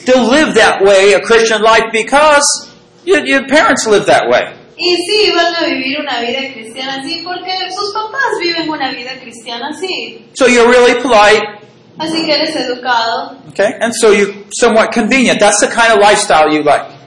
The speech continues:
Speaker 2: Y es conveniente, sí, bueno, ese es el tipo de vida que aprendiste y que te gusta.
Speaker 1: But if we don't see significant discipleship,
Speaker 2: Pero si no vemos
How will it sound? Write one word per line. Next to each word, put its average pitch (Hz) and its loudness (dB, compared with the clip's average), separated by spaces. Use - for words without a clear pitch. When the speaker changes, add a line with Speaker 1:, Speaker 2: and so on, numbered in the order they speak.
Speaker 2:
Y 302 -10
es 359 -4
conveniente, 381 -4
sí, 403 -4
bueno, 349 -2
ese 349 -8
es - -16
el 311 -12
tipo 320 -12
de 302 -4
vida 302 -6
que 262 -14
aprendiste 254 -14
y - -20
que 208 -20
te 220 -18
gusta. 277 -18
Speaker 1:
But 214 4
if 220 0
we 285 0
don't 339 4
see 277 2
significant 226 -2
discipleship, 196 0
Speaker 2:
Pero 285 -2
si 320 -4
no 381 -2
vemos 415 -2